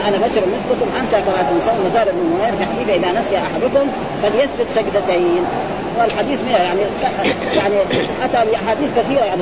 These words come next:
رواه مسلم في، في، في، في بعضها بالسند وباللفظ وبعضها مثلا يعني على نحوه، وهذا يعني يمتاز بذلك صحيح الإمام مسلم بهذا، يعني غير البخاري. البخاري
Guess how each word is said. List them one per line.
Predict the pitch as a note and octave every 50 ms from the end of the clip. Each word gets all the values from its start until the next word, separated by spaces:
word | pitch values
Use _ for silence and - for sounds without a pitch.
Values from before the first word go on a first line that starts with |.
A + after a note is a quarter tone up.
| - F#3
رواه | G3 F3
مسلم | E3+ F#4+ - - D#3 C3+ -
في، | D3 D3 - - - -
في، | E3+ E3+
في، | - F3 D#3+ D#3 D#3 D#3 - -
في | E3+ D#3+ D#3 D#3 C#3 - - - - -
بعضها | B3 A3+ G#3+ G#3 G3 F3+ D3+ - - - - - -
بالسند | E3+ E3+ - A#3+ B3 B3+ C4+ C#4+ C#4+ - - - - - F3+
وباللفظ | G#3 G3+ G3+ G3 F#3 G3 F#3 F3+ B3 D4+ D4+ - B3 A#3+
وبعضها | F#3+ B3+ A3 G3+ A#3 C4 B3+ G3
مثلا | G3 - F#3+ G#3 B3 C#4 - - - - - G3
يعني | A3+ G#3 G3 G3+
على | F3 F#3+ F#3+ F#3
نحوه، | G#3 G#3 - F3+ E3+ - - - - - - F#3
وهذا | G#3 B3 A#3 A#3+ A#3 A3
يعني | G#3+ G#3 G#3 G3+ F#3+ G3+
يمتاز | G3+ F#3 F3+ - B3 G#3+ F#3
بذلك | G3+ G3 A3 A3 G3 E3+ - -
صحيح | - E3+ G#3 G3+ E3
الإمام | - E3+ F#3 G3 F3
مسلم | F#3+ A3+ - - - F3 E3
بهذا، | F#3 G3+ G#3 G3 G#3 F#3+ - - - - - -
يعني | - - F#3 F3+
غير | - B3+ A#3+
البخاري. | A3+ F#3 F#3 - D4 C#4+ E4
البخاري | E4+ - - - F#4 G4 B4+ A4+ A#4 B4